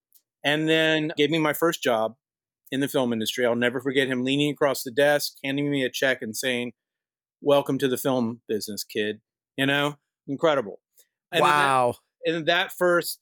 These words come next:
Speaker 1: T V show called Ned Blessing led to Dazed and Confused, and now a hundred movies, you know,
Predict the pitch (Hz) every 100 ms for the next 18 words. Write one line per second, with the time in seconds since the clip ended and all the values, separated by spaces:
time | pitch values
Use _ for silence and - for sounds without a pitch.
0 | _ _ 175 160 185 - 190 185 180 175
1 | 185 - 139 131 143 135 147 160 - 165
2 | 156 151 - 127 131 131 - 127 113 123
3 | 131 117 117 113 - 147 151 147 135 135
4 | 120 120 120 120 120 - 110 135 131 127
5 | 127 120 120 120 - - _ _ _ _
6 | _ _ 131 117 110 107